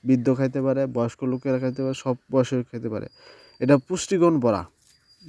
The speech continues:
বিভিন্ন পুষ্টি, উম, উম, বিভিন্ন পুষ্টি, যাদের পুষ্টি, আহ, পুষ্টিতে অভাব, বিভিন্ন পুষ্টি ঘাটতি অভাব তাদের খেয়ে থাকবেন। বিশেষ করে যাদের, যাদের, আহ, কি বলে যে ওরা উচ্চ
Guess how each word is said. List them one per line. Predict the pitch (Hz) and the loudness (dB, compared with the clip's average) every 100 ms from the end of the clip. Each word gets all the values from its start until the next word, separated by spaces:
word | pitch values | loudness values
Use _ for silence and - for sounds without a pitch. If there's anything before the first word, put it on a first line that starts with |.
| 135 | 0
বিভিন্ন | 139 147 | 4 4
পুষ্টি, | 143 160 - 165 | 2 -2 -2 0
উম, | 139 131 139 123 117 | 0 0 0 -2 -4
উম, | 135 135 131 131 127 | -4 0 2 2 4
বিভিন্ন | 139 143 139 | 4 4 0
পুষ্টি, | 156 147 - 156 160 - - _ - | -4 -10 -4 -4 -4 -12 -20 _ -2
যাদের | 131 127 135 147 | 2 4 2 0
পুষ্টি, | 160 - 165 156 | -6 0 2 4
আহ, | - 139 131 123 127 | 2 0 2 2 0
পুষ্টিতে | 156 - 165 151 | -6 -2 0 2
অভাব, | 151 135 135 139 | 2 4 2 2
বিভিন্ন | 120 135 131 131 | -4 -2 2 2
পুষ্টি | 139 156 - 151 139 | -2 -6 -8 -4 -2
ঘাটতি | 120 117 131 | -2 -2 -2
অভাব | 131 131 | 0 0
তাদের | 123 113 | -2 -4
খেয়ে | 113 127 | -2 -2
থাকবেন। | 123 120 135 - - - - | -2 -2 -4 -6 -20 -20 -12
বিশেষ | 135 143 147 | -2 0 2
করে | - 160 151 | 4 4 6
যাদের, | 135 135 139 - - - - - - - _ _ - _ _ _ - _ _ _ _ _ _ _ _ _ _ _ _ 139 | 4 4 2 -2 -10 -18 -20 -20 -20 -20 _ _ -20 _ _ _ -20 _ _ _ _ _ _ _ _ _ _ _ _ 0
যাদের, | 143 143 160 | 4 6 6
আহ, | - 151 165 156 147 143 139 135 135 | 4 2 4 6 6 6 6 4 2
কি | 147 | 2
বলে | 139 135 139 135 | 2 4 4 4
যে | 127 135 | 4 4
ওরা | 135 147 | 4 4
উচ্চ | 180 170 - | 2 -2 2